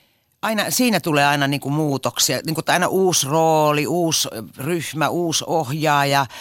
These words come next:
uudet haasteet, aina se, ja sitten se on aina, si-, siinä on semmoinen oma kohotuksensa, kun menee yleisön eteen, että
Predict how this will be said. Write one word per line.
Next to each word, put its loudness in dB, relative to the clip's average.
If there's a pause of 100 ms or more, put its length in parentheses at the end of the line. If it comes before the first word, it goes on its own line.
(360)
uudet -2
haasteet, 2
aina 2 (100)
se, -2
ja 0
sitten -4
se 0
on 0
aina, 0 (120)
si-, -8
siinä 0
on 0
semmoinen 0
oma 0
kohotuksensa, -2
kun -6
menee 0
yleisön -2
eteen, -6
että -4